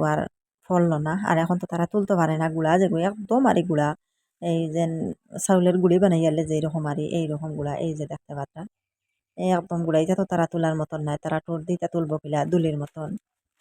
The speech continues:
তো এগুলা সব আমি আলগাইয়া একটা ডুঙ্গার মাঝে তুলমু। আর এই যে সানির উপরে যেগুন আর এই সানি আইছি, ওগুন তারারে এখন খাবাইমু আমি, ওগুন তারা তোলা অসুবিধা হয়, খাইতেও বালা আরে, একটা একটা করে কুটি কুটি খাইলো। তো এইভাবে এখন আমি আর ডুঙ্গা পুরা সানিয়ে আইমু,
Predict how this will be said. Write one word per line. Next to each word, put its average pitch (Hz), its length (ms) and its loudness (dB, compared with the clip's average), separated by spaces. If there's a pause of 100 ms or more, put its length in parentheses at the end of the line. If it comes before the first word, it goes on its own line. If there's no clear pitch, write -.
(400)
তো - 180 -12
এগুলা 185 280 2
সব 185 200 2
আমি 180 180 2
আলগাইয়া 165 340 0
একটা 165 160 -2
ডুঙ্গার 156 300 -2
মাঝে 160 220 0
তুলমু। 156 320 -8 (120)
আর 156 220 -2
এই 170 160 2
যে 175 120 0
সানির 175 320 -2
উপরে 185 280 2
যেগুন 165 260 0
আর 151 80 0
এই 156 100 -2
সানি 156 200 -6
আইছি, 156 240 -6 (120)
ওগুন 170 320 2
তারারে 156 300 0 (320)
এখন 156 240 -4
খাবাইমু 147 420 -4
আমি, 143 180 -4 (420)
ওগুন 165 200 -4
তারা 175 220 4
তোলা 185 280 4
অসুবিধা 180 420 0
হয়, 170 180 2
খাইতেও 160 380 -2
বালা 151 300 2
আরে, 151 180 -2 (500)
একটা 170 260 -4
একটা 156 180 -4
করে 160 180 2
কুটি - 240 -8
কুটি 165 220 -6
খাইলো। 147 340 -2 (1080)
তো - 120 -10
এইভাবে 170 360 2
এখন 175 200 2
আমি 170 180 0
আর 175 120 2
ডুঙ্গা 165 260 0
পুরা 165 200 -2
সানিয়ে 160 320 -4
আইমু, 151 200 -4